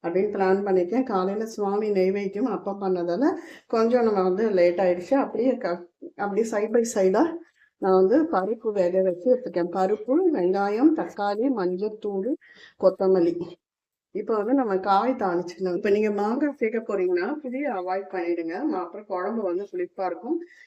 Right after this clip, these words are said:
இதை லைட்டா வதக்கி எடுத்து வச்சுட்டு அப்புறம் நம்ம கொதிக்க விட விடுங்களா,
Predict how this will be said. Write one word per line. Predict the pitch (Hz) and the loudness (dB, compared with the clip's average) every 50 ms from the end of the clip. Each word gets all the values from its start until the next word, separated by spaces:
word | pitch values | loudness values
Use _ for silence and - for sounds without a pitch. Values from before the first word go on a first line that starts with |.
| _ - | _ -6
இதை | 208 220 208 | -2 0 2
லைட்டா | 202 196 202 247 - 311 285 254 | 2 2 2 0 -2 -2 -2 -2
வதக்கி | 208 190 190 214 233 233 262 233 196 | -2 -2 -4 -4 -4 -4 -2 -2 -2
எடுத்து | 180 190 - 220 202 | -2 -2 -4 -6 -6
வச்சுட்டு | 185 - - - - 262 302 | -6 -8 -8 -8 -6 -4 -4
அப்புறம் | - - 214 196 180 | -4 -4 -4 -2 0
நம்ம | 180 180 - - | 0 0 -2 -2
கொதிக்க | 202 214 240 262 247 226 | -4 -4 -4 -4 -4 -2
விட | 208 190 175 | -2 -2 -2
விடுங்களா, | 165 170 165 165 180 196 | -4 -4 -4 -4 -4 -4